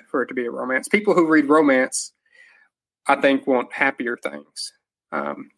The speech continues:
but <laughs> I might be wrong. Um, I haven't asked them, but.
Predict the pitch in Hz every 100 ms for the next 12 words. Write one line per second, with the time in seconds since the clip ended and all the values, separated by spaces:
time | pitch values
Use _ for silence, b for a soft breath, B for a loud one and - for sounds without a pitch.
0 | - 147 - 147 - 143 147 135 160 139
1 | - B B B B B 160 135 139 151
2 | 151 147 135 135 - - - _ _ _
3 | _ -